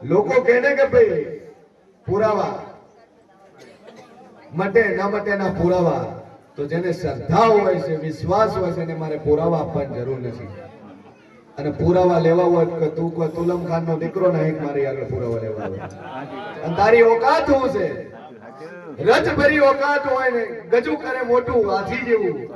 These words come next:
તો પોસ્ટ પદવી અને તમારી પ્રતિમા, ફેસ વેલ્યુ, પોસ્ટ પદવી, ફેસ વેલ્યુ તમારી હોય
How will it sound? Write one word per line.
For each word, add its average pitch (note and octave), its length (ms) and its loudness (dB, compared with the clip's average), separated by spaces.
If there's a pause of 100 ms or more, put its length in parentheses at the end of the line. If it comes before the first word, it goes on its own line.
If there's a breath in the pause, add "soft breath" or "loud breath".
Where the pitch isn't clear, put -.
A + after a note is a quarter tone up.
(1300)
તો B2+ 80 -8
પોસ્ટ A3+ 560 6
પદવી A3 580 -2 (1200)
અને D#3+ 140 -8
તમારી F3+ 600 0 (420)
પ્રતિમા, E3 680 -2
ફેસ F3 300 0
વેલ્યુ, D#3+ 440 2
પોસ્ટ E3+ 400 -4
પદવી, D#3 380 -4
ફેસ - 380 4
વેલ્યુ - 280 0
તમારી D#3 340 -6
હોય D3+ 380 0